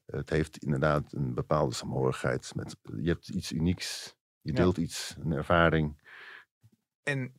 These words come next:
Speaker 2: je zou misschien kunnen zeggen, want, eh, eh, zoals jij zegt, hè, de, de angst bestond natuurlijk dat Kiev zou worden ingenomen. Er was toen die grote omsingeling gaande, maar die is doorbroken.
Speaker 1: Ja.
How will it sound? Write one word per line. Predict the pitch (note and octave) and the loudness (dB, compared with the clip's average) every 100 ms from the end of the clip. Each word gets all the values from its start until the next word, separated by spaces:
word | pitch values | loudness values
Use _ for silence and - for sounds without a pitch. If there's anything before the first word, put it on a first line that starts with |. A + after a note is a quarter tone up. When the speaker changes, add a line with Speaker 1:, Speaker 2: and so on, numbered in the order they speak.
| _ - | _ -8
Speaker 2:
je | D3+ | 0
zou | C3+ A#2+ | 4 4
misschien | B2 - C#3 | 4 -2 -2
kunnen | B2+ | 0
zeggen, | D#3+ C3+ G#2+ | 2 2 2
want, | A2+ A#2 - - | 0 -4 -10 -16
eh, | - - A2 A2 G#2+ | -18 -12 -8 -6 -8
eh, | G2+ - | -12 -14
zoals | - A2 | -6 -4
jij | G#2+ | -4
zegt, | G#2 B2 - | -2 -2 0
hè, | C3 | -2
de, | C3 A#2 | 2 2
de | - G#2+ | 2 -2
angst | A#2 - | -2 -2
bestond | A#2+ - A#2 | -6 -4 -6
natuurlijk | G#2+ A#2 G#2 | -6 -8 -6
dat | G#2 - | -8 -6
Kiev | C3 A2+ | -2 -2
zou | - A2 | -2 -4
worden | G#2 F2+ | -4 -6
ingenomen. | A#2 - A#2 G#2 G2+ F#2+ - G2 | -6 -4 -4 -4 -4 -8 -10 -10
Er | G2+ | -12
was | G2 | -10
toen | - A#2 | -6 -6
die | - | 2
grote | B2 A2+ A#2+ | 4 4 0
omsingeling | B2 - C3+ A2 G#2 - | -2 0 2 0 -2 0
gaande, | G#2 F#2+ G2+ - - | 0 0 -6 -12 -4
maar | D3+ | 0
die | C3 | 2
is | |
doorbroken. | C3 G2 A2+ G#2 B2+ D#3+ - _ | 2 2 4 4 4 2 0 _
Speaker 1:
Ja. | F#2+ F2 | -2 -2